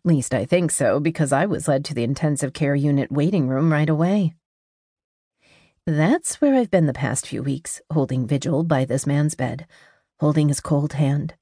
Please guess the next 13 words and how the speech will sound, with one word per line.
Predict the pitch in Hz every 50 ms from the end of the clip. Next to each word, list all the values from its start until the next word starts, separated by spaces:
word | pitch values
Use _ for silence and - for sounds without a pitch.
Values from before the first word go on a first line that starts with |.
| _ _ - - -
reveling | - 180 175 170 165 165 175 170 165 165 160 -
at | 143 147
its | 135 127 - -
size | - - 156 156 147 135 131 - 160
much | 156 165 165 -
like | 139 110 - - -
the | 147
man | 147 151 151 156 160
himself, | 160 165 160 160 - 190 196 180 156 160 - - _ _ - - - _ _ _ _ _ -
big, | 165 156 156 151 143 156 - 147 - - -
bulky, | - 156 151 131 120 - - 127 123 120 -
and | - 123 120 - - -
rough-looking, | - 139 135 - - - _ _ - 151 135 - 143 135 139 143 165